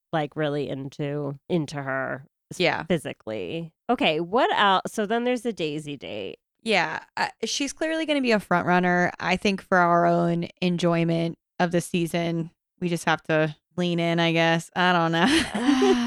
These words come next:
Speaker 2: <laughs>
Speaker 1: <sighs> Okay, so we do have to address what we said in our first episode
Speaker 2: Mm-hmm.
Speaker 1: about the Reddit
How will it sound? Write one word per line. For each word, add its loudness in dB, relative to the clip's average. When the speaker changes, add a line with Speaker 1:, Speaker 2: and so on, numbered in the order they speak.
Speaker 2:
<laughs> 4
Speaker 1:
<sighs> 4
Okay, 4
so 4
we -2
do 2
have 4
to -2
address 0
what 0
we -2
said -4
in -4
our -2
first -6
episode -6
Speaker 2:
Mm-hmm. -2
Speaker 1:
about -4
the -2
Reddit 0